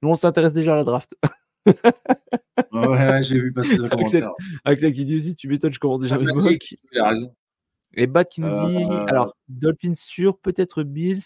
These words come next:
Speaker 1: et les autres, c'est mort. Bah, moi, je vais vous donner le mien. Pour moi,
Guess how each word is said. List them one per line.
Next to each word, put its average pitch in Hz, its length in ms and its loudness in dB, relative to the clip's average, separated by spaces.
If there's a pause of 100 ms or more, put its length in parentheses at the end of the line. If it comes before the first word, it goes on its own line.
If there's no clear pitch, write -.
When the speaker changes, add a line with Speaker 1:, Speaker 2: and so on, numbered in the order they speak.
(100)
Speaker 1:
et 131 80 -4
les 139 160 0
autres, 160 260 -8
c'est 139 180 -6
mort. 113 200 -2 (280)
Bah, 143 80 2
moi, 175 100 8
je 175 80 0
vais 185 40 -4
vous 190 80 -2
donner 180 280 2
le 143 60 -4
mien. 123 220 -2 (840)
Pour 151 140 4
moi, 160 260 4